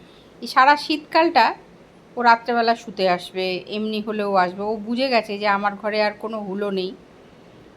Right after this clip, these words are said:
ওকে মারবে টারবে না। আমার ঘরে যখন আমার কালু ছিল, কালু ওকে খালি ভয় দেখাতো। ও বুড়ো হয়ে গেছে না, ওর অনেক বয়স।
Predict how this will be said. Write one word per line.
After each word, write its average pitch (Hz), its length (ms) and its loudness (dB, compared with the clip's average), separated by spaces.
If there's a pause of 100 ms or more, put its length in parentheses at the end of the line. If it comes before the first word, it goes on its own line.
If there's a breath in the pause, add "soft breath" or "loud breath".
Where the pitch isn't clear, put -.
(140)
ওকে 220 180 -2
মারবে 185 340 4
টারবে 147 320 -2
না। 98 140 -12 (2000)
আমার 208 220 0
ঘরে 247 160 -4
যখন 226 320 -4 (200)
আমার 190 240 -4
কালু 190 260 4
ছিল, 214 440 -4 (400)
কালু 294 280 4
ওকে 220 260 -2
খালি 180 340 0 (760)
ভয় 190 180 4
দেখাতো। 185 460 0
ও 185 60 -14
বুড়ো 185 280 -2
হয়ে 277 180 2
গেছে 220 260 0
না, 370 180 0 (580)
ওর 170 120 -2
অনেক 208 320 0
বয়স। 254 460 0